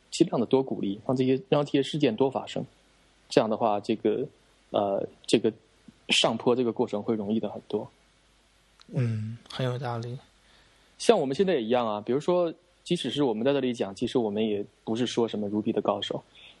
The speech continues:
Speaker 1: 我们的水平也是有限的。那么在这个有限的过程中呢，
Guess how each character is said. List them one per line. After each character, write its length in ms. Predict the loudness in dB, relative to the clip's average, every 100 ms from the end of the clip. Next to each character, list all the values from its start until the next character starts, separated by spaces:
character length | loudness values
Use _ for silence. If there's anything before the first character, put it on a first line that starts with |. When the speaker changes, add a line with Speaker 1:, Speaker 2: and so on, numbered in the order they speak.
| -2
Speaker 1:
我 100 | 2
们 120 | 4
的 120 | 4
水 120 | 2 0
平 140 | 0
也 80 | 0
是 160 | 2
有 80 | -2
限 240 | 2 0 2
的。 100 | -4 -8 _ _ _ 0
那 100 | 2
么 240 | 4 0 -2 _
在 120 | 2 2
这 200 | 2 2
个 80 |
有 100 | 2
限 180 | 2 2
的 80 | 2
过 140 | 0
程 180 | 0 0
中 200 | 0 0
呢， 280 | 0 -2 -4